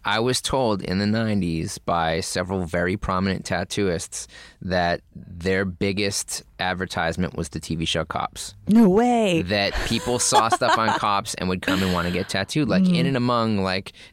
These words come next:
Speaker 1: a lot of it was shot in L A, and so you had a lot of, like, the kind of fancy gang tattoos.
Speaker 2: Mm-hmm.
Speaker 1: And, um, and they said that that was, like, the, the biggest, uh, generator of new tattoos in the
Speaker 2: Mm-hmm.
Speaker 1: business was the T V
Speaker 2: Mm-hmm.
Speaker 1: show Cops.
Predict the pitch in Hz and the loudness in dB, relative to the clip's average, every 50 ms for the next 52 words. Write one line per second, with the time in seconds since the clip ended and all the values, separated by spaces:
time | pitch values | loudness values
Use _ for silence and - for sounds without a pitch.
0 | - - 92 101 104 101 107 117 113 117 - - - - 107 95 95 - 101 101 | -6 -4 0 0 2 2 2 0 0 -2 -2 -2 0 0 0 0 0 0 0 0
1 | 101 95 95 90 90 90 90 90 87 - - 92 92 92 85 87 90 85 87 87 | 2 2 2 2 2 2 0 0 0 0 0 0 0 0 -2 0 0 -2 0 -2
2 | 87 87 - - - - - 95 90 85 - - 87 82 - - 82 95 92 85 | -2 -4 -4 -4 -8 -6 -4 -4 -4 -4 -4 -6 -6 -6 -6 -6 -4 -4 -2 -2
3 | 82 87 - 90 85 85 - - 90 87 85 82 - 180 180 170 170 156 147 151 | -2 -2 -2 -2 -4 -4 -4 -4 -2 -2 -2 0 2 2 2 2 2 2 0 0
4 | 170 175 - 95 90 90 90 - - - 90 87 85 85 82 85 85 - - - | -2 -2 -2 -2 0 0 -2 -2 -2 -2 0 0 0 0 0 -2 -2 -4 -4 -2
5 | 90 90 90 85 87 - - 85 87 90 87 - - 90 87 - - 92 - 92 | 0 0 0 0 -2 -2 -4 -4 -4 -4 -4 -4 -2 -2 -2 -2 -2 -2 -2 -4
6 | 92 - - 92 87 - - - - 90 87 - _ - 101 95 98 110 107 104 | -4 -4 -4 -4 -4 -4 -4 -6 -6 -6 -6 -4 _ -2 -2 0 0 0 0 0
7 | - - - - - - - - - 95 87 87 92 - - 98 95 98 98 95 | 0 -2 -4 -4 -6 -8 -8 -6 -4 -2 -2 -2 -2 -2 -2 0 0 2 2 2
8 | 92 92 87 87 90 87 85 80 - 87 87 87 82 - - 85 82 80 - - | 0 0 0 0 -2 -2 -2 -2 -2 -2 -2 -2 -2 -4 -4 -4 -4 -4 -4 -4
9 | - 90 90 90 - - - - - 82 82 - - 82 151 151 82 - - - | -4 -2 -2 -4 -4 -6 -6 -4 -2 0 0 0 0 0 0 0 0 0 -2 -2
10 | 82 82 90 - - - - 170 170 160 143 160 160 - 143 147 - - - - | -4 -4 -6 -6 -6 -6 -2 -2 0 0 0 0 0 -2 -2 -2 -4 -6 -6 -6
11 | - - - - - - | -6 -6 -6 -8 -12 -16